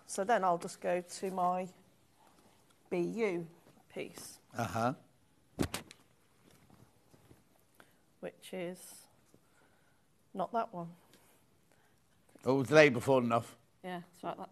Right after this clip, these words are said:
Speaker 1: my B, B D. So I'll take my B U piece,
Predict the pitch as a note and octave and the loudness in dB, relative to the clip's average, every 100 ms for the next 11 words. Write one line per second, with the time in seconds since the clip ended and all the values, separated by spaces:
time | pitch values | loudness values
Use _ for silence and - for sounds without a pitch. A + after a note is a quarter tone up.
0 | - F3+ F3 F3 F3+ F3 - - G3 F#3+ | -10 -8 -8 -4 -4 -6 -12 -14 -12 -8
1 | F#3 F3 - - - - - - - - | -6 -8 -10 -20 -20 -20 -20 -20 -20 -20
2 | - - _ - - - _ - - - | -20 -20 _ -20 -20 -20 _ -20 -20 -20
3 | - _ _ - _ - _ _ _ _ | -20 _ _ -20 _ -20 _ _ _ _
4 | _ - F3+ F3+ F3 G#3+ - F3+ F3+ F#3 | _ -12 -8 -6 -8 -14 -12 -10 -8 -6
5 | F3 E3+ F3 F3 A3 C4 C#4 - - | -6 -6 -8 -6 -6 -6 -12 -18 -18